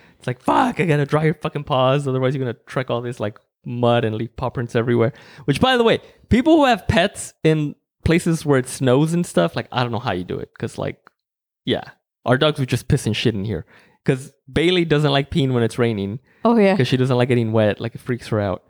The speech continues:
Speaker 1: Um, so yeah, it's, it's
Speaker 2: Kobe does. Kobe goes out.
Speaker 1: No, yeah, I know. But
Speaker 2: Yeah.
Speaker 1: yeah, it's, it's crazy. Um, anyways, yes. So better time management, and I guess that kinda goes hand in hand with, uh, I wanna do more reading, I wanna practice more music.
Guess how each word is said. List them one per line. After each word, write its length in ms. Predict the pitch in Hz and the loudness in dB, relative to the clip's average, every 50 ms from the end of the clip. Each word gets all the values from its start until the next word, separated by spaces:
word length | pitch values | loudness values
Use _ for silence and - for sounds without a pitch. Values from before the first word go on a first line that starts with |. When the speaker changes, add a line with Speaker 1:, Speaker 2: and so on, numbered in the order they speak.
| _ _ _ _ _ _ - | _ _ _ _ _ _ -12
Speaker 1:
Um, 260 | - - 95 90 - | -8 -8 -8 -8 -8
so 100 | - - | -8 -8
yeah, 140 | - 92 82 - | -8 -6 -8 -10
it's, 140 | - - - | -12 -10 -4
it's 60 | - | 0
Speaker 2:
Kobe 220 | - 320 - 494 440 | 0 2 2 2 2
does. 540 | 285 208 190 226 311 - - - - _ - | 4 2 0 0 -4 -8 -14 -20 -20 _ -6
Kobe 180 | - 269 - 359 | -4 -4 -4 -4
goes 160 | 285 226 202 | -4 -4 -4
out. 200 | 196 180 - - _ _ _ - | -4 -6 -6 -8 _ _ _ -10
Speaker 1:
No, 100 | 220 226 | -8 -6
yeah, 140 | 190 151 143 | -6 -8 -8
I 100 | - - | -10 -14
know. 120 | - - _ _ _ _ _ _ _ | -18 -20 _ _ _ _ _ _ _
But 140 | - 110 95 95 - | -8 -8 -8 -6 -8
Speaker 2:
Yeah. 60 | 113 | -8
Speaker 1:
yeah, 40 | - - | -8 -8
it's, 140 | - _ - | -12 _ -20
it's 160 | - _ - - | -20 _ -20 -20
crazy. 360 | - - - - - _ _ _ _ - - - - - - _ - | -16 -14 -14 -14 -16 _ _ _ _ -20 -20 -20 -20 -20 -14 _ -2
Um, 340 | 117 123 123 123 120 - - - | 0 0 2 0 -2 -4 -6 -2
anyways, 280 | - 247 220 151 127 - _ _ - | 0 0 2 0 -2 -4 _ _ -2
yes. 200 | 208 208 135 - - _ | -2 -2 -2 -4 -10 _
So 120 | - - 180 | -6 -4 0
better 220 | 170 254 269 233 | 2 2 2 2
time 220 | - 220 175 156 147 | 2 0 0 0 0
management, 420 | 131 127 127 127 135 127 120 123 | 0 0 0 0 0 -2 0 0
and 120 | - 127 | 0 0
I 40 | 131 | 0
guess 160 | 131 160 160 | 2 0 0
that 100 | - 156 135 | 0 0 0
kinda 160 | - 139 131 | 0 0 0
goes 180 | 151 127 127 - | 2 0 0 2
hand 140 | - 123 | 0 0
in 80 | 120 117 | 0 0
hand 280 | 131 135 127 123 120 120 | 0 0 0 0 -2 -2
with, 200 | 110 104 110 - _ _ _ _ - _ _ - | -2 -2 -2 -4 _ _ _ _ -20 _ _ -4
uh, 40 | 107 | 0
I 160 | 110 110 113 | 0 2 2
wanna 140 | 117 120 120 | 2 0 0
do 80 | 120 | 0
more 120 | 113 107 117 | 0 0 2
reading, 360 | 151 180 190 180 175 170 165 | 2 2 2 2 0 0 0
I 40 | 143 | 0
wanna 180 | 123 120 117 - | 0 -2 -2 -2
practice 340 | 170 123 117 - - - - | -2 -2 -4 -4 -8 -8 -6
more 120 | 117 113 | -4 0
music. 380 | 131 170 180 170 170 170 165 | 2 2 2 2 2 -2 -4